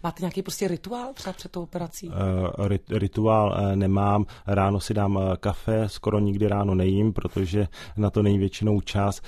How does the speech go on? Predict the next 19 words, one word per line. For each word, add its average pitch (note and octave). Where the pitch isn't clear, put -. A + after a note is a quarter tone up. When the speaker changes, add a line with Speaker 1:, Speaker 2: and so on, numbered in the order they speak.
Speaker 2:
Spánek, G2+
eh, G2
nebudu G2+
tvrdit, F#2+
že F2
jsem G2+
taková F#2+
osoba, F#2
která F#2
tvrdí, F#2
že F2
spí -
třeba -
dvě, E2+
tři -
hodiny F2
denně, E2
to F2+
ne, E2